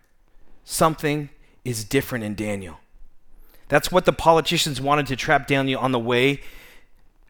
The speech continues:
in his religion,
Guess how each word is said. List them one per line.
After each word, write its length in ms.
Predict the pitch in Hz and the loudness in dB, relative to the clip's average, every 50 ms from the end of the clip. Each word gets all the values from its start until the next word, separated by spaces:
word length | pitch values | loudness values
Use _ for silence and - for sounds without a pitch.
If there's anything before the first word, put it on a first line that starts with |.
| _ _ _ _ - - - _ _ _ _ _ - - _ _ _ _ _ _ - - - - _ _ _ _ _ _ - - _ _ - | _ _ _ _ -20 -20 -20 _ _ _ _ _ -20 -20 _ _ _ _ _ _ -20 -20 -20 -20 _ _ _ _ _ _ -20 -20 _ _ -8
in 100 | 139 131 | -6 -4
his 160 | 123 117 110 | -4 -4 -4
religion, 560 | 113 107 113 131 127 - 113 98 92 90 92 | -4 0 0 0 2 0 -2 -4 -6 -8 -12